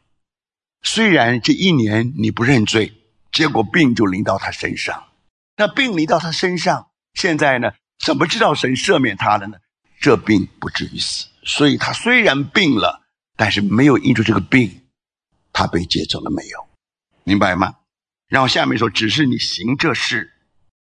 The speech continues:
叫耶和华的仇敌大得亵渎的机会，故此你所得的孩子必定要死。”拿单就回家去了。所以弟兄姊妹，经过了一年以后，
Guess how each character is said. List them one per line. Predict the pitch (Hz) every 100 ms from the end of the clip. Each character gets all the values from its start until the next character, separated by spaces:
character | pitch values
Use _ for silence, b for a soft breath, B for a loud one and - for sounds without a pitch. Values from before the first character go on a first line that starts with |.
| _ _ _ _ -
叫 | 131 110
耶 | 104 147 180
和 | -
华 | 110
的 | 110
仇 | 104 - 101
敌 | 87 95 - -
大 | 180 147 113
得 | - 90 113 _ _
亵 | - - - 156
渎 | 127 104
的 | 92
机 | - 87
会， | - - _ _ _ _ -
故 | 170 147
此 | - 104 95
你 | 101 110
所 | - 85
得 | -
的 | 80
孩 | - - 73 90
子 | 82 - _ _ _ _
必 | 110
定 | 101 101
要 | 98 95
死。” | - - - _ _ _ _
拿 | - 104 104
单 | 107 98 95 95 _ _ _
就 | - 90
回 | - 170
家 | 147 - -
去 | - - -
了。 | - - - - - _ _ _ _ _ _
所 | - 226 233
以 |
弟 | 180 -
兄 | 180
姊 | 147 -
妹， | - - - -
经 | - 233 233
过 | 180 160
了 | 147
一 | 202
年 | 160 113 101
以 | 107
后， | - - 80 -